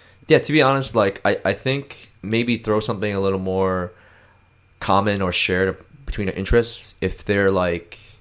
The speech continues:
based on the date, if she likes to do something, like, based on the arts, music,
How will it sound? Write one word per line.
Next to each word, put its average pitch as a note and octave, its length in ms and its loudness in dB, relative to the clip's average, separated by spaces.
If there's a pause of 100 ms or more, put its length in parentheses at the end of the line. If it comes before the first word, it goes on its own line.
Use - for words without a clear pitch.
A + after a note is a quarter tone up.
(600)
based A2+ 220 0
on G2+ 60 0
the - 40 -8
date, G2+ 200 0
if F2+ 80 -6
she G#2+ 220 -2
likes F#2+ 480 -2
to F#2+ 60 -10
do G2 160 -8
something, F#2 640 -6
like, D#2+ 320 -8 (200)
based F#2+ 160 -4
on F2 60 -6
the D#2+ 140 -6
arts, - 560 2 (520)
music, A2 640 -2